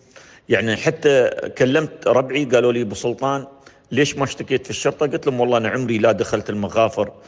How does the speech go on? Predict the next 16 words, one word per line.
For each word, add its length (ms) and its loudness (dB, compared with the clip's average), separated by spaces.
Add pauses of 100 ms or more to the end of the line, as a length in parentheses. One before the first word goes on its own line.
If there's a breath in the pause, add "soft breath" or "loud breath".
(240 loud breath)
ولا 520 4
أعرف 360 0
ال-، 200 -2
الشرطة، 640 0
ولا 320 0
أحب 260 -2
أفتح 280 -6
قضية، 480 -2
ولا 340 -2
أسوي." 380 -10 (640 soft breath)
المهم 360 0
يا 100 2
جماعة 360 -4
الخير، 360 0 (440)
آه، 720 0 (580 soft breath)
أنبهكم، 720 0